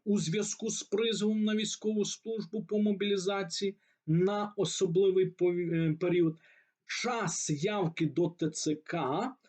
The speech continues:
встановлюється протягом двох місяців з проходженням В Л К. Тобто В Л К обов'язково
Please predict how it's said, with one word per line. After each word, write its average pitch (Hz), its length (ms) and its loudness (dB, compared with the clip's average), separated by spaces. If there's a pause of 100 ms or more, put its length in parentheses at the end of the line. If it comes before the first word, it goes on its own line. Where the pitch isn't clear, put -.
(180)
встановлюється 226 1080 0
протягом 127 540 -2
двох 185 520 -2
місяців 147 580 -6 (240)
з - 220 -8
проходженням 208 1040 0
В 156 360 -4 (140)
Л 160 240 0
К. - 200 -12 (180)
Тобто 117 340 -12
В 117 100 -10
Л 107 200 -10
К - 300 -8
обов'язково 117 680 -14